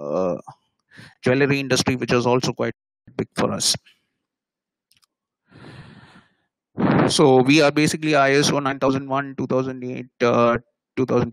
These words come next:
fifteen company, and, uh, we, uh, worldwide, we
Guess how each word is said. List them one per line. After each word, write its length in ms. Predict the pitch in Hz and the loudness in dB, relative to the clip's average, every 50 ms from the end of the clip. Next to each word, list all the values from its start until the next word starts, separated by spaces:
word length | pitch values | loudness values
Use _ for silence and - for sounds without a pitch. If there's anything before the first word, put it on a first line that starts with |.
| - 127 | -6 -8
fifteen 280 | 123 - - 120 120 117 - 123 | -6 -6 -8 -8 -8 -4 -4 -4
company, 440 | 120 120 - 139 131 139 151 143 - _ _ _ - | -4 -4 -6 -10 -10 -10 -10 -12 -14 _ _ _ -10
and, 580 | 127 120 120 120 117 117 117 113 113 113 113 113 104 | -8 -6 -6 -6 -6 -8 -10 -12 -12 -8 -6 -4 -4
uh, 40 | - - - - - 127 - | -6 -8 -14 -16 -14 -8 -6
we, 500 | 139 135 135 135 135 131 131 127 - - _ _ _ _ _ _ _ _ - | -4 -2 -2 0 0 -2 -2 -4 -6 -10 _ _ _ _ _ _ _ _ -14
uh, 720 | - - - 123 127 127 127 123 120 120 117 101 69 - - _ _ _ _ _ - - | -10 -4 -2 0 2 2 2 2 2 0 -2 -4 -6 -10 -14 _ _ _ _ _ -2 2
worldwide, 580 | 147 156 165 165 147 156 151 151 151 151 147 143 120 - | 4 4 4 4 4 4 2 4 2 0 -2 -4 -8 -6
we 320 | 139 135 131 131 135 | -6 -4 -2 -2 -4